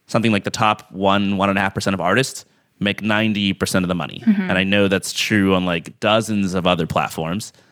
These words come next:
Speaker 1: Uh, why do you think that is? And, and is this a problem?
Speaker 2: Yeah. So, uh,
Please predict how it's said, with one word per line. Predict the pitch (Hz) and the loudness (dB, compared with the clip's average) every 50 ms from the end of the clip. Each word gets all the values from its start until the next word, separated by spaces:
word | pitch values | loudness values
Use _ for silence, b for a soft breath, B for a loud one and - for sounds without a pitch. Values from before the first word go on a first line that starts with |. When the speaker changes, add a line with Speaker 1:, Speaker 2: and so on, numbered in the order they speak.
| b b b _ _ - 92 | b b b _ _ -6 -2
Speaker 1:
Uh, | 92 87 87 87 87 78 | 0 2 2 2 2 2
why | 57 82 117 151 | 2 2 2 2
do | 196 220 | 2 0
you | |
think | 196 202 185 175 | -4 -4 0 0
that | 156 131 | 2 2
is? | 123 143 180 170 127 | 2 2 0 0 -2
And, | 117 110 95 87 | -2 -2 0 0
and | 98 98 95 90 - - - | 0 -2 -2 -4 -4 0 0
is | 113 - | 2 2
this | 120 - | 2 0
a | 101 | -2
problem? | - - 95 90 - - - - _ _ _ _ _ _ _ _ _ _ _ _ _ | 0 0 0 0 0 -4 -12 -20 _ _ _ _ _ _ _ _ _ _ _ _ _
Speaker 2:
Yeah. | - 214 208 196 190 - - 220 - - | -2 0 0 2 2 0 -2 -4 -6 -4
So, | - - - 254 247 240 233 233 233 233 226 - - _ _ _ - _ _ - - | -6 -4 -2 0 2 2 2 2 0 -2 -6 -8 -10 _ _ _ -20 _ _ -14 -14
uh, | - | -14